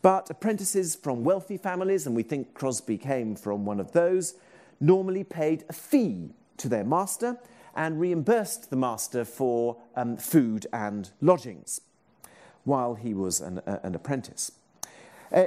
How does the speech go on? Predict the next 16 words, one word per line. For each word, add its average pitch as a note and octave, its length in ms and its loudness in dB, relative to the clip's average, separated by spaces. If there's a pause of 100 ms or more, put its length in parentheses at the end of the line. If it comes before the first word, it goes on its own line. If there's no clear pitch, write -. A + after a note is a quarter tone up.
it G3+ 160 2
was E3 160 -2
normal B3 540 2
for, E3+ 440 2
um, C#3+ 220 -2
grocers G3+ 680 2
to - 140 -6
be D#3+ 240 2
in C3+ 120 -2
pre-, G3 180 -2 (100)
in D3 140 0
apprenticeship F#3 760 -2 (220)
for G#3 160 4
about E3+ 460 -2 (220)
a - 60 2
decade, A2 580 -2